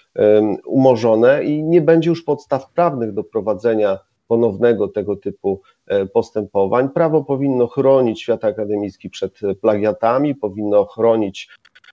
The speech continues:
em, e, chociażby prawo pracy przed tym, co jest naganne w relacjach między, em,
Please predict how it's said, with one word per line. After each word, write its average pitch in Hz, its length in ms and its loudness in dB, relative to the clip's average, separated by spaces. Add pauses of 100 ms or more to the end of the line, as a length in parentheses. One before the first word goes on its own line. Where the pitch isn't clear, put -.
(220)
em, 98 680 0
e, 98 1040 0
chociażby 92 340 -6
prawo 104 280 0
pracy 117 400 -2
przed - 340 -6
tym, 95 160 -4
co 98 260 -2 (280)
jest 104 260 -6
naganne 120 580 2
w 107 80 -6
relacjach 110 680 -2
między, 104 540 -2 (340)
em, 101 880 -2